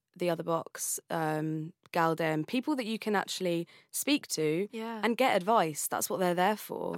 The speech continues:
Speaker 1: And you just
Speaker 2: Absolutely.
Speaker 1: explain your situation, completely confidential, like, it's, and they will, they're there to give you their genuine advice.
Speaker 2: Yeah,
Speaker 1: And
Speaker 2: for
Speaker 1: that could
Speaker 2: sure.
Speaker 1: really, really help, because I find that ninety percent of the time they've been through similar things.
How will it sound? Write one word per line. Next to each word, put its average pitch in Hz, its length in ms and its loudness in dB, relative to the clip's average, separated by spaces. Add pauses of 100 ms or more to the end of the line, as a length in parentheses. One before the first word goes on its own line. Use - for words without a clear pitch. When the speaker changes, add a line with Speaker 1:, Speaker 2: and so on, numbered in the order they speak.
Speaker 1:
And 180 100 -2
you 180 60 0
just 190 160 -4
Speaker 2:
Absolutely. - 80 -4
Speaker 1:
explain 220 300 2
your 190 60 0
situation, 175 580 -4
completely 214 480 -4
confidential, 170 760 -4
like, 165 220 -4
it's, - 180 -4 (440)
and 185 120 0
they 190 160 6
will, 185 160 2 (100)
they're 175 160 4
there 175 200 4
to 170 160 -6
give 160 180 -4
you 165 100 -4
their 156 120 -4
genuine 151 640 0
advice. 160 420 -4
Speaker 2:
Yeah, 269 60 0
Speaker 1:
And 240 80 -4
Speaker 2:
for 156 80 0
Speaker 1:
that 165 140 6
could 226 120 0
Speaker 2:
sure. 202 120 0
Speaker 1:
really, 202 280 4
really 165 220 -2
help, 175 260 0
because 170 300 0 (480)
I 185 120 8
find 175 320 2
that - 160 -2
ninety 165 300 -2
percent - 220 -2
of 160 60 -8
the 165 80 -8
time 160 320 -4
they've 160 240 -2
been 160 160 -4
through 165 160 -8
similar 165 260 -6
things. 170 380 -10